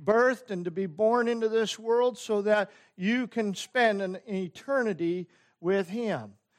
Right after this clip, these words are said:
So let's understand this, that our destination ultimately is Jesus Christ. Okay?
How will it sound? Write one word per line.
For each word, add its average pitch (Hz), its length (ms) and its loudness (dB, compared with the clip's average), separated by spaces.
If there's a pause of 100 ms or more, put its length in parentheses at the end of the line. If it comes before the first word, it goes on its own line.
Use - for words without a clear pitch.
(200)
So 226 220 2
let's 254 280 0
understand 247 800 0
this, 208 240 -2
that 208 320 0 (260)
our 247 360 2
destination 226 1400 -2
ultimately 170 1000 -6 (500)
is 156 720 2 (140)
Jesus 151 480 -10
Christ. 131 480 -8 (1500)
Okay? 156 220 2